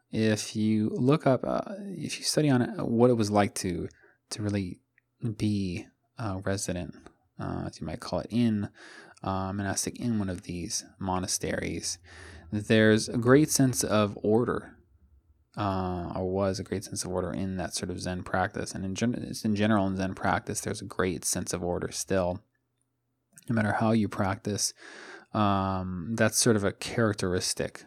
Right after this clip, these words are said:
defining characteristic of Zen specifically. And the reason why the sense of order is important is because i-, there's a few things. It, that structure is important in general sense for progression,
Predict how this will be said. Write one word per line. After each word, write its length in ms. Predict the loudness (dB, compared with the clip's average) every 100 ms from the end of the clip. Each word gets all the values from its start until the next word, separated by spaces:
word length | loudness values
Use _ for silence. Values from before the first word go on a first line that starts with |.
| -6
defining 500 | -6 -4 -4 -4 -6
characteristic 640 | -6 -8 -6 -8 -8 -8
of 140 | -8
Zen 340 | -6 -6 -6 -4
specifically. 840 | -6 -4 0 0 0 -2 -6 -8 _ -20 -20 -18 -18 -20 -4
And 440 | 6 10 10 8 6
the 80 | 8
reason 480 | 8 8 6 6
why 720 | 6 6 6 6 6 2 -2 -10 _ -8
the 80 | -4
sense 220 | -2 -2
of 120 | 0
order 280 | 2 2 2
is 140 | 0
important 720 | -4 -6 0 0 0 -8 -10 -14 _ _ _ _
is 380 | -2 2 4 2
because 800 | 0 -4 -2 0 4 6 4 2 -4 _ -20 -20 -20 -20 -16 -6
i-, 220 | -2 0
there's 220 | 2 0
a 40 | 0
few 260 | 4 4
things. 500 | 4 0 -2 -6 -10 -12 _ _ _ -2
It, 440 | 0 0 -4 0
that 160 | 2 2
structure 540 | 2 4 2 4 6
is 120 | 6
important 420 | 6 0 -2 0 -2
in 120 | -2
general 360 | -2 -2 -2
sense 360 | -4 -6 -8 -10
for 240 | -10 -10
progression, 720 | -6 -6 0 0 0 -2 -4